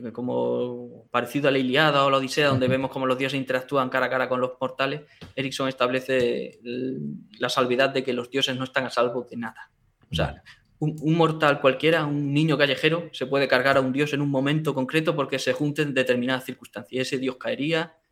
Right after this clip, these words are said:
Speaker 1: No son, no son figuras tan intocables como podrían
Speaker 2: Vale.
Speaker 1: ser Zeus, Artemisa
Speaker 2: Ujú.
Speaker 1: o todas las figuras mitológicas griegas o romanas,
Speaker 2: Ujú.
Speaker 1: que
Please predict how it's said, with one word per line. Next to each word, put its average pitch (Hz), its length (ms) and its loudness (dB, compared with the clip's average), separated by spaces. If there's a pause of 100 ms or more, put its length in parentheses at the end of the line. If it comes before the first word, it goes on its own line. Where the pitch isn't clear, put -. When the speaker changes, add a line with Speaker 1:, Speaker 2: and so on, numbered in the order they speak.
(400)
Speaker 1:
No 147 160 4
son, 151 380 2
no 151 140 0
son 156 180 -2
figuras 156 300 4
tan 147 100 2
intocables 143 480 2
como 139 180 0
podrían 131 280 2
Speaker 2:
Vale. 135 180 4
Speaker 1:
ser 127 40 2
Zeus, 131 880 2
Artemisa 131 720 0
Speaker 2:
Ujú. 127 100 4
Speaker 1:
o 127 160 -2
todas 139 220 0
las 135 160 4
figuras 135 280 -2
mitológicas 127 640 0
griegas 123 320 -4
o 123 60 -6
romanas, 113 340 -8 (640)
Speaker 2:
Ujú. 98 160 2
Speaker 1:
que 117 400 0